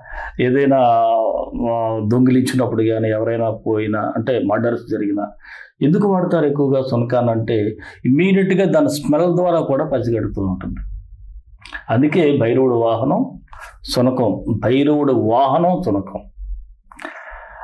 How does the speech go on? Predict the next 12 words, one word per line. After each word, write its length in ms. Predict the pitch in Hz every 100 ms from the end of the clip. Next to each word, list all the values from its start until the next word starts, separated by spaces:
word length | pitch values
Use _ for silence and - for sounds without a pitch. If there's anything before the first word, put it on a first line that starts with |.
| - _ - - - -
అలా 280 | 139 226
ఏమిటంటే 520 | 220 190 190 202 190 269
భైరవుడు 640 | 131 123 170 247 262 226
ఎప్పుడూ 460 | 147 139 147 247 233
కూడా 240 | 185 196
భయంకరుడు 760 | 180 123 143 190 196 208 175 135
కాదు, 400 | 139 131 95 - - - - - - - - - 117
భయాలను 680 | 104 135 180 208 220 208 156
తొలగించేవాడు. 800 | 135 180 269 254 196 151 107 95 - - - - -
అందుకే 360 | 143 185 220
ఏం 180 | 190 196
చెప్తారు, 640 | 202 - 202 180 185 185